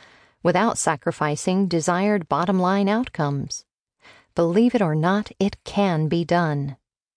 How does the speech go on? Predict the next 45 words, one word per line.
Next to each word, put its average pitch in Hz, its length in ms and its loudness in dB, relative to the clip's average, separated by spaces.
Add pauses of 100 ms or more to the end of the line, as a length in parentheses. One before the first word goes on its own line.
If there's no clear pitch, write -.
(640)
Another 226 340 4
important 196 540 0
task 185 340 -2
for 165 140 -2
parents 156 480 -2
is 165 100 -2
to - 120 -2
help 226 260 -2
their 180 120 0
children 175 480 0
effectively 208 600 0
work 175 380 -2 (260)
with 202 160 2
a 202 80 4
variety 220 600 2
of - 100 -4
teachers 165 640 -2 (120)
who 220 100 4
will 170 180 4
undoubtedly 160 640 0
have 165 180 0
a 156 40 -2
number 170 280 2
of 143 160 -2
different 170 320 -2
teaching 196 380 0
styles. 135 680 -4 (760)
After 190 280 0
reading 170 360 2
this 160 180 0
book, 190 340 -2
you 175 100 2
will 175 100 4
have 170 160 0
gathered 202 440 2
some 175 220 0
very 254 340 2
positive 247 640 0
information 202 680 2
to 180 100 -4
share 196 300 0
with 156 180 -2
your 160 100 0
children's 156 560 -2
teachers. 147 600 -2